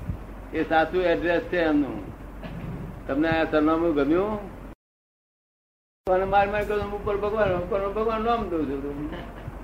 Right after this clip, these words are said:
જેમાં ભગવાન રહે છે એને માર માર કરે છે.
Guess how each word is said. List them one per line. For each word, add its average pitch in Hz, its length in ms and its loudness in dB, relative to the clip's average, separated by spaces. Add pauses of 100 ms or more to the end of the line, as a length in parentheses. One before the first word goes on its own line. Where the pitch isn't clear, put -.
(920)
જેમાં 147 320 2
ભગવાન 170 320 4
રહે 160 240 4
છે 156 100 -2
એને 160 140 4
માર 156 240 6
માર 135 220 2
કરે 117 240 -2
છે. 110 460 -8